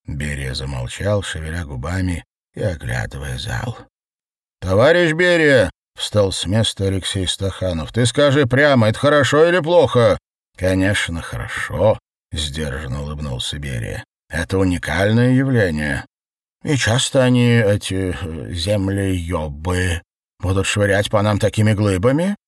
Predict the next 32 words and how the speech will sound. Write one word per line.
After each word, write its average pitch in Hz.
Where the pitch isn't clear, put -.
спросила 85
Ольга 80
Чехова, 90
обмахиваясь 82
черным 78
китайским 85
веером. 71
«Могут 101
же 107
быть 104
жертвы, 98
господа!» — 113
с -
трудом 92
приподнялся 87
десятипудовый 85
Мика 85
Морозов. 78
«А 87
если 120
бы 123
эта 113
штука 123
вылезла 113
не 113
в -
проходе, 120
а 92
прямо 110
здесь, 92
среди 110
нас, 69